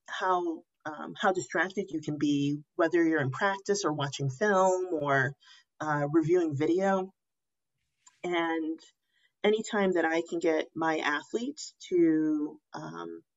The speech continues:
to practice, participate, discuss, read about mindfulness, I think it's always been extremely helpful. Um, but the other,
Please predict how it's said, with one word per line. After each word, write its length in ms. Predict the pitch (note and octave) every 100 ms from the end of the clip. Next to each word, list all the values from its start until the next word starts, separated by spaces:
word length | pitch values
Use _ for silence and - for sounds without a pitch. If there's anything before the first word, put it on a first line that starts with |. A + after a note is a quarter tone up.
| _
to 80 | -
practice, 460 | - G#3 G3 F#3+ -
participate, 840 | D#3 - F3+ F#3+ - E3 D#3+ D#3 - _ -
discuss, 400 | E3 - E3+ E3 -
read 160 | D#3+ D#3
about 360 | D3+ D3 C#3
mindfulness, 520 | C#3+ C#3+ D3+ F#3+ F3+ D#3+
I 80 | D#3
think 180 | D3+
it's 140 | D3 C#3+
always 240 | D3+ D3
been 420 | - D#3 D3 C#3+ D3 _ _
extremely 380 | - - F3 D3
helpful. 580 | - - - A3 B3 - _ - - - _
Um, 540 | - E3+ D#3+ D#3 E3 F3+ _ - -
but 120 | B3
the 140 | A3+ A#3+
other, 300 | C4+ B3